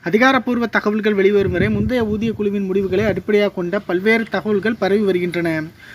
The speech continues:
அடிப்படை ஊதியத்தில் கணிசமான உயர்வு இருக்கும் என பலர் எதிர்பார்க்கின்றனர். கடைநிலை ஊழியர்கள் முதல் ஐ ஏ எஸ் அதிகாரிகள், செயலாளர்கள் மற்றும் தலைமைச் செயலாளர்கள் வரை அனைத்து தரப்பினருக்கும்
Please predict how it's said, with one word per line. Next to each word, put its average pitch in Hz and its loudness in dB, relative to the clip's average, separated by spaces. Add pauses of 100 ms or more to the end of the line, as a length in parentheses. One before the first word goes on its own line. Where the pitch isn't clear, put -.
(160)
அடிப்படை 262 2
ஊதியத்தில் 226 0
கணிசமான 247 2
உயர்வு 202 2
இருக்கும் 185 -2
என 202 -2
பலர் 196 0
எதிர்பார்க்கின்றனர். 185 0 (400)
கடைநிலை 247 4 (140)
ஊழியர்கள் 208 0
முதல் 214 -2
ஐ 170 0
ஏ 226 0 (100)
எஸ் 220 -2
அதிகாரிகள், 196 2
செயலாளர்கள் 202 0
மற்றும் 185 -4
தலைமைச் 220 0
செயலாளர்கள் 196 2
வரை 190 0
அனைத்து 214 -2
தரப்பினருக்கும் 202 -4